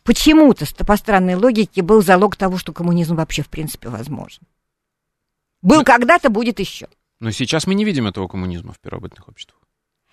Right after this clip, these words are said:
Speaker 1: А, э, ну, мы видим некоторые, э, некоторые примеры, э, обществ, которых я не назову, не назову первобытными, а, скажем, э, общества с присваивающим хозяйством, а, доземледельческое или, э, б-, бесписьменное, безгосударственное общество, в которых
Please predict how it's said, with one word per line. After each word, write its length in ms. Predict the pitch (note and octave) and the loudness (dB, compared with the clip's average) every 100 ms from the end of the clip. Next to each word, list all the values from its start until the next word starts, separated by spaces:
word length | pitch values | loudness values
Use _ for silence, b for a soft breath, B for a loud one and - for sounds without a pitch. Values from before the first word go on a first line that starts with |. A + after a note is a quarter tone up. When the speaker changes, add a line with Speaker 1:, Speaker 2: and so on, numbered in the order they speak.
| B B B B - | B B B B 0
Speaker 1:
А, 540 | G#3 G#3 G#3+ G#3 G3+ - - | 4 6 6 4 2 -2 -12
э, 240 | - F#3 | -10 -2
ну, 260 | G#3 A#3+ C4+ - | 4 6 4 0
мы 180 | A3+ D4 | 2 4
видим 320 | C#4+ C#4+ C#4+ | 4 4 6
некоторые, 580 | C4+ C#4 - G#3+ F3 D3+ | 6 4 0 2 2 0
э, 220 | - D#3 B2+ | -2 -2 4
некоторые 420 | A#3 - F#3 E3 | 4 4 -2 -2
примеры, 640 | - F#3+ G3 D#3 B2 - - | 2 2 2 0 -4 -8 -6
э, 400 | D3 C#3 C3 B2+ - | -2 0 0 -2 -2
обществ, 500 | A3 E3+ - G#2 - | 0 0 -2 -6 -10
которых 300 | E3 F3+ E3 | -8 -6 -2
я 80 | F3 | 0
не 80 | |
назову, 300 | F3+ F#3 C#4 | 0 2 2
не 120 | A3 G3 | 2 2
назову 180 | G3 | 2
первобытными, 640 | A#3 - C#3 C#3 - B2 - | -2 -6 -10 -10 -12 -12 -8
а, 100 | C3 | -8
скажем, 360 | - C#3+ C#3 C3 | -6 -6 -6 -10
э, 120 | C#3 - | -12 -8
общества 460 | F3+ - - - | -6 -6 -8 -10
с 40 | - | -12
присваивающим 640 | F#3+ F3+ D3 A2 A2 A#2+ | -10 -8 -6 -6 -8 -14
хозяйством, 520 | - B2+ - - - _ B B B - | -12 -10 -10 -12 -20 _ B B B -6
а, 300 | D3 C#3+ D3 D3 - | -2 0 0 -4 -4
доземледельческое 920 | F3 C4+ E3 D3 D3 C3 G#2 - - | 4 6 6 2 -2 -6 -8 -10 -2
или, 340 | C4+ G#3+ F3+ - | 2 4 2 -2
э, 300 | D#3 C#3+ A#2+ | -10 -8 -10
б-, 240 | - F3 - | -8 -10 -10
бесписьменное, 840 | F#3 G3 A#3 - D#3 - A#2+ B2+ | -2 2 2 0 -6 -4 -6 -6
безгосударственное 640 | C#3+ F3 F3+ - B2 C3+ G3 | -4 -4 -4 -6 -6 -6 -4
общество, 240 | - - B3 | -4 -4 -4
в 40 | |
которых 400 | G3+ F#3+ B3 - | -2 2 2 2